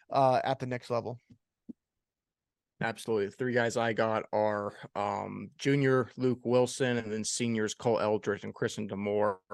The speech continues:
Speaker 2: from Grace Community, uh, Fort Worth All Saints, Frisco Legacy, respectively.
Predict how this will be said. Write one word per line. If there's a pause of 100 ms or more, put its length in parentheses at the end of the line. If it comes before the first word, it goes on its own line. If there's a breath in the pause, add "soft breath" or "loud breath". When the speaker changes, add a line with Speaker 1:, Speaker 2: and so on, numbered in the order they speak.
Speaker 2:
from (300 loud breath)
Grace
Community, (120)
uh,
Fort
Worth
All
Saints, (400)
Frisco
Legacy,
respectively.